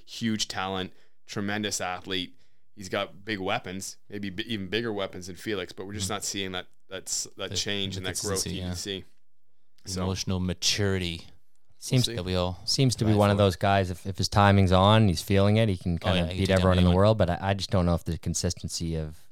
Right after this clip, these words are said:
Speaker 2: But it's hard
Speaker 3: you know,
Speaker 2: to do
Speaker 3: that
Speaker 2: that
Speaker 3: Felix
Speaker 2: over the
Speaker 3: has is
Speaker 2: course
Speaker 3: ever,
Speaker 2: of,
Speaker 3: is ever gonna be there,
Speaker 2: it's hard
Speaker 3: so.
Speaker 2: to do that over the course of two weeks, right? You get hot
Speaker 3: Yeah.
Speaker 2: for one week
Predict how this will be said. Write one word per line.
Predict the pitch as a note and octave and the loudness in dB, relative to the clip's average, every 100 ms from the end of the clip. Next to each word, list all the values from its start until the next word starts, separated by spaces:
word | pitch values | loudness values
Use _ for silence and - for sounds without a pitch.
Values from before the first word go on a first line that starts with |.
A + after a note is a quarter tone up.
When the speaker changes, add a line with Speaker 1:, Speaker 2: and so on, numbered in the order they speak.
| - | -8
Speaker 2:
But | |
it's | A2 | 0
hard | B2 B2+ | 4 4
Speaker 3:
you | |
know, | E2 | 6
Speaker 2:
to | |
do | |
Speaker 3:
that | B2 | 6
Speaker 2:
that | A2 | 6
Speaker 3:
Felix | F#2 G2+ | 6 6
Speaker 2:
over | G2+ | 6
the | F#2 | 4
Speaker 3:
has | E2+ | 6
is | |
Speaker 2:
course | G#2 | 6
Speaker 3:
ever, | F2+ F2+ | 6 2
Speaker 2:
of, | |
Speaker 3:
is | F#2+ | 0
ever | G2 F2+ | 2 2
gonna | F2+ F2 | 2 2
be | E2 | 2
there, | E2 E2+ | 2 2
Speaker 2:
it's | E2 | 4
hard | B2 E2 | 4 4
Speaker 3:
so. | - - | 0 -10
Speaker 2:
to | - | -6
do | A2 | -2
that | A2 | 0
over | G#2 | 0
the | G2+ | -2
course | - A2 G2+ | -2 -2 -2
of | |
two | - | -4
weeks, | G2 B2 - | -2 -2 -2
right? | F#2 G#2 | -4 -2
You | |
get | F#2+ F2+ | -4 -2
hot | |
Speaker 3:
Yeah. | F#2+ | -2
Speaker 2:
for | - | -4
one | F#2 F#2 | -8 -8
week | F2 C3 - | -8 -10 -14